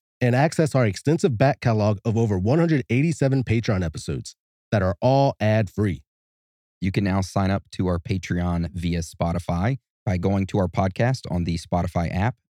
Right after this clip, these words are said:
Speaker 2: and clicking on the banner that says "Exclusive Episodes for Subscribers."
Speaker 1: Now, I know things are tough out there right now,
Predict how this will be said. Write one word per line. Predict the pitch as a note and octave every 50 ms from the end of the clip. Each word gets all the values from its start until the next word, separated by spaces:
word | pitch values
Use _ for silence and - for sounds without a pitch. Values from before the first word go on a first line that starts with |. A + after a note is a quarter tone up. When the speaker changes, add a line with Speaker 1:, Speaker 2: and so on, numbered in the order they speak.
| _
Speaker 2:
and | - F2+ E2+ F2 E2+
clicking | - - G2 - G2+ F#2+
on | F2+ F2+
the | F2 D#2+
banner | C#2+ F2 F2+ G2 A2 A#2
that | G#2+ F#2 D#2+ -
says | - - F2 F2 F2 D#2+ - _ -
"Exclusive | F2 D#2+ - - - - A#2 A#2+ C#3+ D#3+ - - F3 E3 - -
Episodes | A#2+ A2+ - G#2+ - - G2+ G2 G2 G2 F#2+ F#2+ G#2 - - _ _ _
for | - G2 F#2 E2+ F2 F2+
Subscribers." | F2 - - G#2 F#2 - - - - G#2+ F2+ F2+ F2 E2 D#2 C2 - - - - - - - _ _ _ _ _ _ _ _ _ _ _ _ _ _ -
Speaker 1:
Now, | B2 A#2 A#2 A#2 - _ -
I | B2+
know | B2+ D#3+ G#3 G#3
things | - F3+ E3+ D#3+ D3 D#3+
are |
tough | A#2 - B2 A2 G2
out | A2 F#2+ F2+
there | - F2 E2+
right | F2 E2 D#2 -
now, | C2 D2 D2 D2